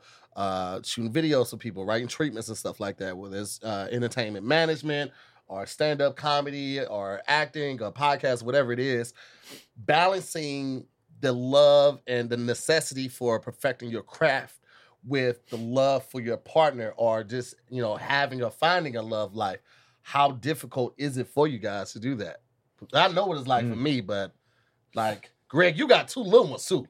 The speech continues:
Speaker 2: Yeah.
Speaker 1: You got two brand new little ones. How difficult is it for you? And what are some of the, the, the, the pitfalls you run into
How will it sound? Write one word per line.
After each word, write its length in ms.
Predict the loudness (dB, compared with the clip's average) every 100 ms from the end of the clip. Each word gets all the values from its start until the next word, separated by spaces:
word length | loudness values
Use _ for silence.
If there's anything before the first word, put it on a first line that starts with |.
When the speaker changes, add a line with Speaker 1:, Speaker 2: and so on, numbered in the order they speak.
| -4
Speaker 2:
Yeah. 300 | 0 2 4
Speaker 1:
You 100 | 6
got 180 | 4
two 260 | 2 -6 -6
brand 680 | -10 -10 2 4 6 4 2
new 80 |
little 320 | -2 0 0 -4
ones. 200 | -12 -20 _ _ _
How 280 | 2 2 2
difficult 560 | 2 -2 0 2 2
is 160 | 2 -2
it 80 | -4
for 140 | -6
you? 600 | -8 -4 0 0 0 -2 -8 _ _
And 140 | 0 2
what 100 | 4
are 60 |
some 180 | 2 0
of 100 | 2
the, 120 | 2
the, 380 | 2 0 0 0 -2
the, 360 | 0 0 -2
the 80 | -4
pitfalls 560 | -4 -4 0 2 2 0
you 120 | -6
run 260 | -2 0 0
into 460 | -4 -8 -8 -8